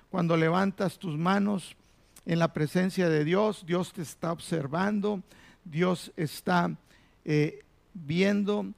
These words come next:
y eso, eso produce que el poder de Dios, que el bien de Dios se manifieste en tu vida.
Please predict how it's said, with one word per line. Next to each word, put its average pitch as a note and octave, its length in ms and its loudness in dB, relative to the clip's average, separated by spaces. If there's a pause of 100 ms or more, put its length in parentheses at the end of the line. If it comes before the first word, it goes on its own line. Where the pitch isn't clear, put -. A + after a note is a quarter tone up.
(220)
y F3 200 4
eso, F#3 480 2 (760)
eso G3+ 360 0
produce F#3 720 2 (560)
que E3+ 160 4
el D#3+ 140 4
poder E3+ 500 0
de A3+ 120 4
Dios, E3+ 300 0
que E3 120 -2
el D3 100 0
bien G3+ 220 2
de A3+ 120 2
Dios D#3+ 460 0 (300)
se D#3+ 240 0
manifieste D#3+ 800 0
en C#3 100 -2
tu C3+ 160 -8
vida. C3+ 320 -2